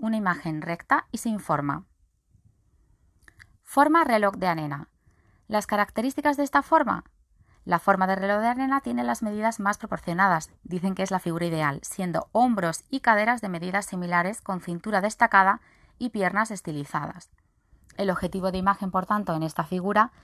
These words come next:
no es otro que realzar la figura. Recomendaciones. Prendas que se ajusten al cuerpo,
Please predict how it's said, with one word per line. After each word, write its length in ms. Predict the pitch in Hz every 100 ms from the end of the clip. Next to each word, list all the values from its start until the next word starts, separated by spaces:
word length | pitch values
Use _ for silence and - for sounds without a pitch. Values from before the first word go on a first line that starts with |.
| _
no 140 | 185
es 120 | 196 190
otro 220 | - 214
que 140 | 190
realzar 600 | 160 160 147 143 - 196
la 100 | 165
figura. 420 | - 165 - - - _ _ _ _ _ _ _ -
Recomendaciones. 920 | 196 196 196 196 196 285 247 170 - _ _ _ _
Prendas 340 | 214 220 233
que 120 | - 226
se 80 |
ajusten 400 | 190 208 - 240
al 120 | 190 170
cuerpo, 440 | 180 165 - 151